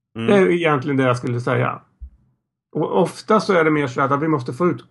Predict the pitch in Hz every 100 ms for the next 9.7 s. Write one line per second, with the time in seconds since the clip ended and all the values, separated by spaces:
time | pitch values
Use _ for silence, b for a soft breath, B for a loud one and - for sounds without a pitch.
0 | _ 226 156 147 147 143 - 147 156 143
1 | 147 170 147 143 147 143 - 170 151 135
2 | 139 - 135 202 - - 180 214 - 123
3 | 131 151 160 185 175 165 127 - 180 120
4 | 120 - B B B B - 202 196 240
5 | 254 214 233 233 - 233 226 - - 131
6 | 143 143 185 175 170 180 220 202 180 170
7 | 151 147 131 202 208 147 143 143 127 151
8 | - 196 156 131 127 135 135 156 131 -
9 | 151 123 127 143 190 180 180